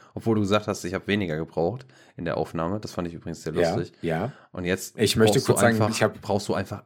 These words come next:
Speaker 1: acht Sekunden.
Speaker 2: Ja, acht Sekunden inklusive des Klatschens. Bitch.
Speaker 1: Ja, bei mir
Speaker 2: Weißt
Speaker 1: auch.
Speaker 2: du?
Speaker 1: Also komm, ganz
Speaker 2: Nee,
Speaker 1: ehrlich.
Speaker 2: bei dir nicht.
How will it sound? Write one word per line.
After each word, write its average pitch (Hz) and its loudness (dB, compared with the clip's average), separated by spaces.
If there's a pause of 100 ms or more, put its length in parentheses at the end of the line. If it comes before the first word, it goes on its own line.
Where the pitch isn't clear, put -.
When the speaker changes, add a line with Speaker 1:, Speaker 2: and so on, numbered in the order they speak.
Speaker 1:
acht - 0
Sekunden. 98 -2 (420)
Speaker 2:
Ja, 101 2
acht - 2
Sekunden 117 2
inklusive 117 2
des 90 2
Klatschens. - -2 (260)
Bitch. - 2 (140)
Speaker 1:
Ja, 101 2
bei 95 2
mir 95 4
Speaker 2:
Weißt 98 6
Speaker 1:
auch. 104 6
Speaker 2:
du? 151 6
Speaker 1:
Also 95 0
komm, 104 -2
ganz 95 -2
Speaker 2:
Nee, 123 8
Speaker 1:
ehrlich. 104 6
Speaker 2:
bei 131 8
dir 123 4
nicht. 131 2